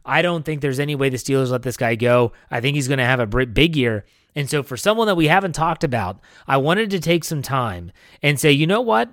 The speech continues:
When we're talking about Najee Harris, I think he is a second contract guy."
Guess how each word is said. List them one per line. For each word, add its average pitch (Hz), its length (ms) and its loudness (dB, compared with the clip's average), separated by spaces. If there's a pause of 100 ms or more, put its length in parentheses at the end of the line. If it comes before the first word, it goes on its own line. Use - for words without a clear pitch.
When 165 120 -4
we're 226 100 0
talking 180 360 -4
about 160 240 0
Najee 139 440 2
Harris, 139 480 -2 (920)
I 190 180 6
think 220 240 0
he 190 220 0
is 190 100 2
a 170 80 2
second 113 560 -6
contract 110 580 -6
guy." 87 360 -14